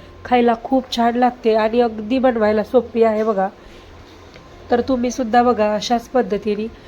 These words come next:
घरी एकदा कांद्याची पात नक्की बनवून बघा आणि कशी झाली ते मला कमेंटमध्ये नक्की सांगा. तर माझी तब्येत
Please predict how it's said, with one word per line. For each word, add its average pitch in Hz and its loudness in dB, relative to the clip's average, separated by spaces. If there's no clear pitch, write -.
घरी 240 0
एकदा 226 -2
कांद्याची 226 -2
पात 220 0
नक्की 240 -4
बनवून 226 2
बघा 208 -2
आणि 226 4
कशी 247 0
झाली 240 0
ते 240 4
मला 240 2
कमेंटमध्ये 226 0
नक्की 233 -4
सांगा. 214 -2
तर 214 0
माझी 214 2
तब्येत 220 2